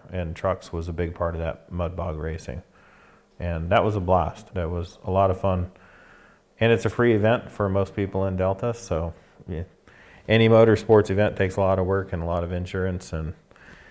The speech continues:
the best part is now, uh, the groups, it's been handed over to another newer, younger, more aggressive group of people.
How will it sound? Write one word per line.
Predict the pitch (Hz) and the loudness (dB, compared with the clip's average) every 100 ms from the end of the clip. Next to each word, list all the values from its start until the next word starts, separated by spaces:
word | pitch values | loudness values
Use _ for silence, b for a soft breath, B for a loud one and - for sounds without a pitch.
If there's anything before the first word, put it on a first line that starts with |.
| B B B _ | B B B _
the | 104 | 4
best | 110 110 - | 6 6 8
part | 110 107 | 6 8
is | 104 | 4
now, | 101 101 104 107 | 4 4 4 2
uh, | - 95 87 85 | 0 -2 -2 -2
the | 90 | -2
groups, | 98 98 - - b b b b b _ | -2 -4 -6 -20 b b b b b _
it's | - 98 | -8 -4
been | 113 98 | -2 0
handed | 107 104 101 | 0 0 0
over | 104 104 | 2 2
to | 101 101 | 0 0
another | 95 98 95 90 - | 0 2 0 -4 -6
newer, | 98 101 104 | -2 2 2
younger, | 95 98 98 98 95 90 - | 2 0 0 0 -2 -4 -8
more | 98 95 | -4 -2
aggressive | 90 95 92 95 92 | 0 0 0 -4 -4
group | 98 95 | -4 -4
of | 87 | -6
people. | 98 92 98 - | -6 -4 -6 -6